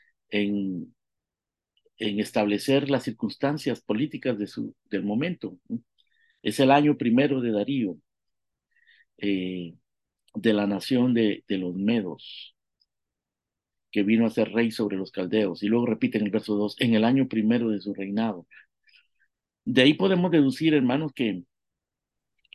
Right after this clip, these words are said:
que Daniel en esta, eh, en este momento estaría quizás por los noventa años, por ahí alrededor de esa edad, porque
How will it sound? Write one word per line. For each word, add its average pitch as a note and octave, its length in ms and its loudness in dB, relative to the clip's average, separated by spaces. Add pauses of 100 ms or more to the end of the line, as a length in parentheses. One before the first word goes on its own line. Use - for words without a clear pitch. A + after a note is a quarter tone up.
(140)
que A2+ 200 2
Daniel A#2+ 680 4
en G#2+ 220 -2
esta, B2 420 -2 (720)
eh, G2 480 -4 (300)
en A2 160 -2
este B2+ 180 0
momento B2+ 580 2 (1300)
estaría A#2+ 840 0 (760)
quizás B2+ 360 -2
por A#2+ 160 -2
los A2 100 2
noventa G2+ 640 0
años, A2+ 840 -2 (300)
por G#2+ 140 0
ahí G#2+ 120 2
alrededor B2+ 480 0
de G#2 100 -4
esa - 180 -8
edad, - 240 -10 (1300)
porque G#2 480 0